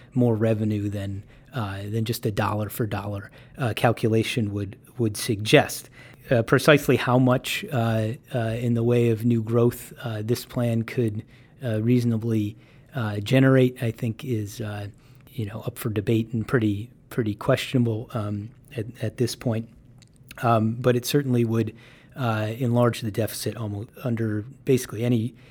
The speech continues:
uh, of the estimates that we've seen. You know, this proposal is very similar to the president's, uh, proposal during the campaign,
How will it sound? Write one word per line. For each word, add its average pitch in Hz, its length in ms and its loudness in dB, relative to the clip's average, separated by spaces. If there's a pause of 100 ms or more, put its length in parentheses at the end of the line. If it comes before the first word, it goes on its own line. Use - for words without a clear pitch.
(100)
uh, 127 40 -4
of 110 280 -6
the 117 160 -2
estimates 117 420 0
that - 80 -6
we've 101 180 -4
seen. 107 340 2
You 113 120 -2
know, 123 80 0
this 120 140 2
proposal 131 380 6
is 107 60 -2
very 113 180 2
similar 110 400 -2
to 107 300 -6
the 110 80 -6
president's, 110 640 -2
uh, 101 100 -6
proposal 110 380 -2
during 110 220 -4
the 110 80 -6
campaign, 117 640 -2